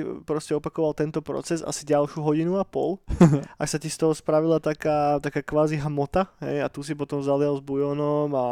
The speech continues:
Speaker 1: mal si akože cibulovú polievku z toho. Ale neviem, či to bolo hodné úplne toho, že som asi štyri hodiny nad tým strávil. Skoro ma jeblo, kým som nakrájal toľko cibuli, to je prvá vec.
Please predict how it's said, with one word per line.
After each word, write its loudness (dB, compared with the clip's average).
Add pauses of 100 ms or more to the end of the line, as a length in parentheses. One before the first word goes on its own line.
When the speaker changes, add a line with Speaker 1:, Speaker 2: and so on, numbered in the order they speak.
(120)
Speaker 1:
mal -6
si -6
akože -8
cibulovú -2
polievku -6
z -20
toho. -12 (720)
Ale 6
neviem, 6
či -8
to -2
bolo 4
hodné 0
úplne -2
toho, -4
že -12
som -8
asi -8
štyri 0
hodiny 0
nad -2
tým -8
strávil. -2
Skoro -2
ma 2
jeblo, 2
kým -6
som -6
nakrájal 0
toľko -8
cibuli, -4
to -14
je -12
prvá -2
vec. -4